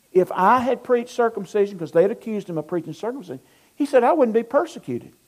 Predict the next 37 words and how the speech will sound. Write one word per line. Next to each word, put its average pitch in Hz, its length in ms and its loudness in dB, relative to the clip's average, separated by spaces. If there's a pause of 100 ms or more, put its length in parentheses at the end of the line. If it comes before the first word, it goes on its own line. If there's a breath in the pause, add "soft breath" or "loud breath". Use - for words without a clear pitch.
(720 soft breath)
And 233 380 2
I 214 100 8
wouldn't 220 300 6
be 185 140 4
offending 226 540 -2
people 170 500 -2 (380 soft breath)
because 180 360 2
I'm 175 260 0 (140)
preaching 247 460 -4
the 160 100 -4
cross 190 480 4
of - 160 -10
Christ 202 420 2
for 185 140 -6
salvation." 196 680 -2 (340 soft breath)
Do 208 80 -6
you 208 80 -4
see 269 220 -2
what 320 180 2
he's 196 120 -6
saying 254 360 -2
here? 294 200 -12 (220 soft breath)
How 208 200 2
he's, 214 140 -4 (160 soft breath)
he's, 285 280 -6
he's 339 140 -8
telling 233 240 4
us - 80 -8
a 220 40 2
lot 233 180 6
of 233 60 6
information 226 540 0
about 190 300 6
what 214 180 2
was 185 120 -4
going 233 300 2
on 247 240 0